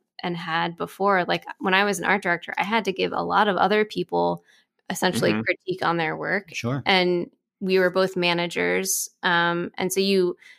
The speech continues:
Speaker 1: have to learn how to give feedback and take feedback. And I think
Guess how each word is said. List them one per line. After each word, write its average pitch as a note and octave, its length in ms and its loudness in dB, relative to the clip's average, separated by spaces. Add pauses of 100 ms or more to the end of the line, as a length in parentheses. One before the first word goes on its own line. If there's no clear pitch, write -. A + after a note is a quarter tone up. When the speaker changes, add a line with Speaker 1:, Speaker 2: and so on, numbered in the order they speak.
(120)
Speaker 1:
have G#3 280 0
to G#3 120 2
learn F3+ 280 2
how F#3 100 0
to F3 120 0
give F3+ 320 0
feedback B3+ 520 -2
and F3+ 140 -2
take - 260 -4
feedback. - 500 -2
And F3+ 140 0
I F3+ 100 4
think E3+ 520 -4